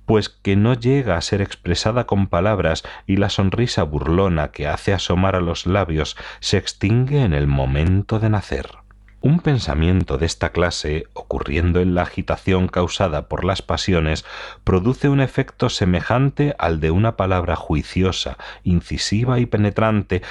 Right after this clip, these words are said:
lanzada en medio de una asamblea turbulenta. ¿Cuántas veces se nota que una mirada expresiva cambia el estado del espíritu de uno de los circunstantes, moderando o ahogando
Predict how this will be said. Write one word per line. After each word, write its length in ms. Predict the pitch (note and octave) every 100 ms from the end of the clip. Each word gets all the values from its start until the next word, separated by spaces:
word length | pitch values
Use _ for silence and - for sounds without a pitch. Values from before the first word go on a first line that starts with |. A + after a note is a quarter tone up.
| -
lanzada 560 | F#2 F#2 F#2+ - A#2+ C3
en 180 | C3 A#2+
medio 320 | B2 C3+ C#3+
de 140 | G#2+
una 260 | G2 A2 A2
asamblea 760 | G2 F2+ E2 D#2 F2+ A2 D2
turbulenta. 760 | - D2 C#2+ C#2+ C2+ C2+ - - - - -
¿Cuántas 480 | - A2 A#2+ B2+ A2+
veces 280 | A#2+ - B2
se 180 | - G#2
nota 400 | A#2 A2+ A#2 -
que 120 | G2+
una 200 | G#2+ A#2
mirada 340 | A#2 A2 G#2
expresiva 760 | G2+ - G#2 F#2 - A2+ B2+ B2
cambia 380 | G#2 G#2 G2
el 80 | F2+
estado 520 | F2+ - - G#2 F#2+
del 200 | F2 F#2
espíritu 680 | G2+ - - G2 E2 - E2+ - - -
de 200 | F2 E2
uno 240 | E2 G#2 A#2+
de 80 |
los 180 | A2 G#2
circunstantes, 960 | - G#2+ - E3+ - G#2 G#2 F#2 F#2+ - - -
moderando 760 | F2 D#2+ D#2 D#2 G2 A2+ G#2 D#2+
o 140 | F#2
ahogando 680 | A#2+ F#2+ E2+ F2+ E2 D#2 D#2+